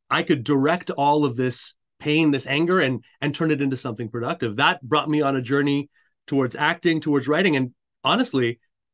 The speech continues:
it was while I was doing my main career, right? While I was doing this, that, uh, you know, I started working with job seekers as a sideline. You know, that was all it was. You know, I was using my branding, my writing expertise.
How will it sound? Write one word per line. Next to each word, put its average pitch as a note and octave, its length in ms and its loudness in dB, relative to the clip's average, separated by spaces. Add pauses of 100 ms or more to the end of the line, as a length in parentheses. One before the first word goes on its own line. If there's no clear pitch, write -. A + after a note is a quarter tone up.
it D#3+ 80 4
was D#3 180 4
while D3+ 300 4
I G3 80 4
was D3 180 2
doing E3+ 300 4
my B2+ 160 0
main E3 340 4
career, D#3+ 560 0
right? A#2 260 -2
While C3+ 220 0
I C#3 80 2
was B2+ 140 0
doing F3 240 0
this, A2 220 -4
that, A#2+ 300 -2 (360)
uh, B2 460 0 (260)
you E3+ 80 0
know, D3 100 2
I B2+ 80 0
started D3 240 0
working C#3+ 300 -2
with B2 120 -2
job B2+ 300 -2
seekers C3 460 -2
as B2 180 -8
a B2+ 60 -4
sideline. B2 560 -2
You G#2+ 80 -4
know, B2+ 100 -4
that C#3 160 0
was E3+ 100 0
all D3+ 260 2
it A#2 100 0
was. B2 320 -2
You A2+ 60 -4
know, A2+ 120 -4
I C3+ 60 0
was B2+ 100 0
using C3 220 -2
my B2+ 100 2
branding, B2 460 -2
my A#2+ 100 -2
writing A#2 280 -2
expertise. A#2+ 600 -6